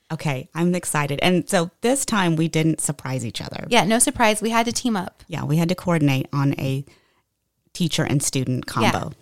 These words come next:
Speaker 2: 'Cause we weren't sure if we just did saints who are teachers or saints who are students. So
Speaker 1: Yeah.
Speaker 2: we did both.
Speaker 1: Yeah.
Speaker 2: So do you wanna reveal?
Speaker 1: Sure. My saint is Saint John Bosco.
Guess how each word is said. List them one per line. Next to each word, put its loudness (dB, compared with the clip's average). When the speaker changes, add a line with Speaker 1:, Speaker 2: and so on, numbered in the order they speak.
Speaker 2:
'Cause 0
we 4
weren't 6
sure 4
if 0
we 0
just -4
did 0
saints 0
who -4
are -4
teachers 0
or -8
saints -6
who -6
are -4
students. 2
So 4
Speaker 1:
Yeah. 4
Speaker 2:
we 2
did 0
both. 4
Speaker 1:
Yeah. -8
Speaker 2:
So 2
do -4
you 0
wanna 0
reveal? -4
Speaker 1:
Sure. 0
My 2
saint 2
is -2
Saint 0
John 0
Bosco. -8